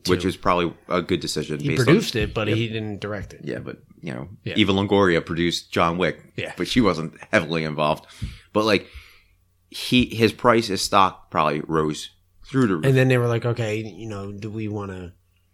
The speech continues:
Speaker 2: give him twenty-five million dollars to direct
Speaker 1: Yeah.
Speaker 2: this, or get a director, pay him fifteen, and save some money and put some into the budget?"
Speaker 1: Or get a director and pay him five.
Speaker 2: Yeah.
Speaker 1: You know, and I think this is what Summit is putting this out.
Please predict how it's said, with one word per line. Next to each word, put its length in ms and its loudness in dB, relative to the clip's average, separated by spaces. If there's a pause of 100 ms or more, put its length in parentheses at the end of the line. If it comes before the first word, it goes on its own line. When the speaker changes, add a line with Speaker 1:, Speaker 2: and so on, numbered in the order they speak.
(160)
Speaker 2:
give 180 0
him 300 -6
twenty-five 580 -2
million 280 0
dollars 280 2
to 60 -4
direct 280 2
Speaker 1:
Yeah. 60 2
Speaker 2:
this, 240 -2
or 540 -6 (340)
get 140 2
a 80 4
director, 480 -2
pay 180 -4
him 180 -6
fifteen, 720 -2
and 400 -10
save 220 -4
some 100 -4
money 160 -4
and 140 -8
put 160 -8
some 180 -10
into 300 -10
the 80 -14
budget?" 400 -10
Speaker 1:
Or 180 4
get 160 2
a 60 4
director 300 0
and 100 0
pay 100 -2
him 80 0
five. 600 -4
Speaker 2:
Yeah. 160 -6 (280)
Speaker 1:
You 100 0
know, 120 4
and 160 2
I 80 2
think 160 2
this 120 2
is 60 -4
what 160 0
Summit 480 0
is 140 0
putting 280 2
this 160 -2
out. 320 -2